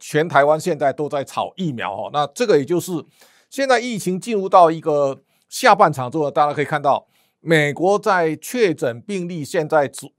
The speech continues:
逐渐在趋缓。这个情况来看呢，美国看起来会成为一个未来景气复苏当中啊，一个重要的中流砥柱。我们大概可以看到，美国的P M I值呢，大概到六十一点四了。那同时呢，我们看到美国的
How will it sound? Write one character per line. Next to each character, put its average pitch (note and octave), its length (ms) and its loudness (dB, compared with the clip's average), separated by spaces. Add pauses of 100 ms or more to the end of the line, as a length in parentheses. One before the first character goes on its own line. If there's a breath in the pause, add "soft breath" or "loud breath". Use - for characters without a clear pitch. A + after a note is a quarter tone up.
逐 D#3 280 -4
渐 D#3 360 0
在 C#3+ 260 0
趋 F#3+ 260 -10
缓。 D#3 240 -2 (200)
这 C#4+ 100 -4
个 C#4 80 4
情 A3 140 2
况 A3+ 120 6
来 D3 140 2
看 E3+ 180 0
呢， C#3 120 -6
美 B2+ 180 -8
国 C#3 180 2
看 F#3 260 -4
起 C3 140 -8
来 B2 140 -2
会 D#3 180 -2 (100)
成 D3+ 300 -10
为 C#3 160 -2
一 E3 120 -10
个 D3 280 -2 (360 soft breath)
未 B3 200 4
来 F3+ 140 6
景 B2+ 180 -6
气 F#3 160 -10
复 F#3+ 240 -8
苏 D#3 220 -4
当 D3 160 2
中 C#3 180 -2
啊， A2+ 220 -4
一 D#3 100 -4
个 D#3 140 -2
重 D#3 300 -2
要 C#3 120 2
的 A2+ 200 -8
中 E3+ 200 -2
流 D#3 160 -2
砥 G#2+ 140 -14
柱。 D3+ 140 -8
我 A#2 100 -4
们 D3+ 120 -14 (100)
大 E3 120 0
概 D3 140 2
可 C#3+ 80 -6
以 C#3 60 -2
看 D3 120 -8
到， C3+ 160 -4
美 A#2+ 160 -12
国 C#3 120 -4
的 D#3 80 -2
P E3+ 240 -8
M D#3 120 -2
I D3+ 160 2
值 A2+ 220 -12
呢， A#2+ 100 -8 (540 soft breath)
大 E3+ 260 6
概 D3+ 280 0
到 C#3+ 400 0
六 F#3 260 0
十 D3 180 -6
一 D#3+ 60 -8
点 A#2 140 -8
四 F3 240 -6
了。 A#2+ 200 -4
那 E3 120 2
同 D#3 200 -2
时 E3+ 140 -8
呢， B2+ 100 -4
我 B2 60 -4
们 B2+ 80 -12
看 E3+ 100 -2
到 D3 140 0
美 B2 160 -10
国 C#3 180 -4
的 C#3 300 -2